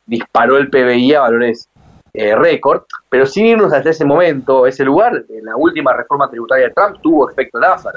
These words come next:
es decir, eh, se, se, se dio al, al, al individuo mucho más recursos y en el caso de Estados Unidos, con mucho menos re-, con mucho menos impuestos, recaudó lo mismo. O sea, este, le, para el Estado fue neutral la baja de impuestos, pero generó en la gente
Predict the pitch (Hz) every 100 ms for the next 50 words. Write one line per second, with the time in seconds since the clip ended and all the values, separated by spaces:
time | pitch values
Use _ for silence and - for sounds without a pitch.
0 | 92 110 - 131 117 - _ _ _ _
1 | 123 117 113 113 113 - - 131 123 -
2 | 127 120 - - 120 123 143 156 131 117
3 | 117 117 113 110 107 104 - - 117 120
4 | 117 147 139 110 95 - - - - _
5 | 127 165 180 165 170 165 160 214 208 196
6 | 220 135 131 151 156 156 165 160 175 185
7 | 160 165 _ 117 123 185 208 185 175 185
8 | 170 151 - 127 160 196 202 185 180 226
9 | 214 220 226 226 _ - 135 139 135 160
10 | 190 180 110 90 _ _ 117 - 131 131
11 | - 127 127 127 135 139 190 196 196 160
12 | 147 143 220 175 160 220 _ _ - _
13 | _ _ 117 127 151 170 160 156 240 156
14 | 147 131 - 135 147 151 135 127 - 180
15 | 196 247 233